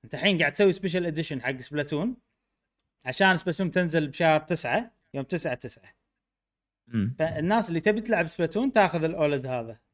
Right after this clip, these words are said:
Speaker 1: زين؟
Speaker 2: أي.
Speaker 1: الطريقة الوحيدة اللي ممكن، لا، في سويتش برو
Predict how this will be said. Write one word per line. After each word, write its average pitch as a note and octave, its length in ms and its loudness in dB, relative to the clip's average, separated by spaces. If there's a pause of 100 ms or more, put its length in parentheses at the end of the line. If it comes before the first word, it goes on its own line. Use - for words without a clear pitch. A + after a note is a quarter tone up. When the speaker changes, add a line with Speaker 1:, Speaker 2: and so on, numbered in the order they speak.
(220)
Speaker 1:
زين؟ D3+ 380 -4 (360)
Speaker 2:
أي. A#2 200 4 (500)
Speaker 1:
الطريقة - 460 6
الوحيدة F3+ 600 6 (960)
اللي C#3+ 420 0
ممكن، F3 600 0
لا، - 200 6
في E3 220 2
سويتش C#3+ 320 -6
برو C#3+ 380 -2